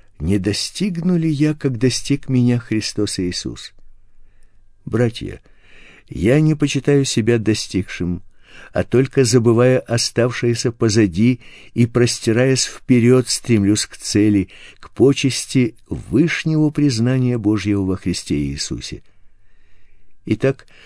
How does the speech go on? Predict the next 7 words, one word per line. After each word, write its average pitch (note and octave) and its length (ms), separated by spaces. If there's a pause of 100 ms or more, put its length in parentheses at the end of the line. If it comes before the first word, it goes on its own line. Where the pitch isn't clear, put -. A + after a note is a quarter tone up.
(280)
кто D#3+ 300
из C#3+ 220
нас C#3 360 (100)
совершен, A#2+ 880 (680)
так G#2+ 260
должен A#2+ 420
мыслить. A2+ 720